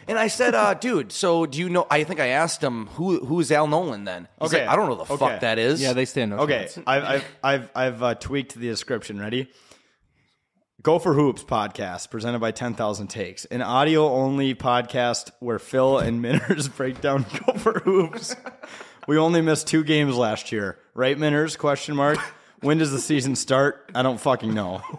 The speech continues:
Speaker 2: <laughs>
Speaker 3: That is fantastic.
Speaker 1: Dude, the people, the people that we have come to know just because of this bit, i-, i-, this, this, this company is just insane. Like, uh,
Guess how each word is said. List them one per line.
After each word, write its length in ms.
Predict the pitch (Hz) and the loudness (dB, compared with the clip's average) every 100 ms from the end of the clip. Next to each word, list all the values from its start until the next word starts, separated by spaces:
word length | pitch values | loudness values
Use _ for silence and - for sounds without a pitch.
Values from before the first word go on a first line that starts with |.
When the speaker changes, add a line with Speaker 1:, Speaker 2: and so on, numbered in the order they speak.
| 170 | -8
Speaker 2:
<laughs> 1000 | 196 - 247 262 262 254 - 269 - 220 - _ - - - - - - - - | -6 -4 -4 -4 -2 -4 -2 -6 -6 -14 -16 _ -18 -18 -18 -16 -14 -12 -12 -8
Speaker 3:
That 80 | |
is 100 | 135 | -6
fantastic. 560 | - 131 110 101 - - | -2 -2 0 -2 -2 0
Speaker 1:
Dude, 120 | 170 | 2
the 80 | 139 | 2
people, 640 | - 151 165 208 202 202 - - - - | 2 2 2 4 2 2 -6 -14 -12 -6
the 80 | 120 | -4
people 420 | 151 165 214 190 | 0 2 4 4
that 200 | 156 131 | 4 4
we 140 | 147 | 4
have 180 | 143 147 | 4 2
come 220 | 139 139 | 0 0
to 60 | 127 | 2
know 240 | 110 113 | 2 2
just 200 | 101 107 | 0 -6
because 260 | 110 113 107 | -8 -6 -6
of 100 | 110 | -2
this 200 | 110 - | -4 -4
bit, 360 | - 104 120 - | -4 0 0 -2
i-, 40 | |
i-, 240 | 113 - 113 | -6 -2 -4
this, 160 | 95 - - | -4 -10 -6
this, 260 | 107 - - - _ - | -6 -6 -10 -20 _ -6
this 240 | 110 98 | -2 -2
company 400 | - 104 113 110 | 0 0 2 2
is 120 | 104 98 | 2 0
just 200 | 95 101 | -2 -2
insane. 540 | 87 - 85 - - | -2 -4 -4 -6 -6
Like, 320 | 101 92 - | -2 -2 -4
uh, 300 | - 110 95 | -2 0 -2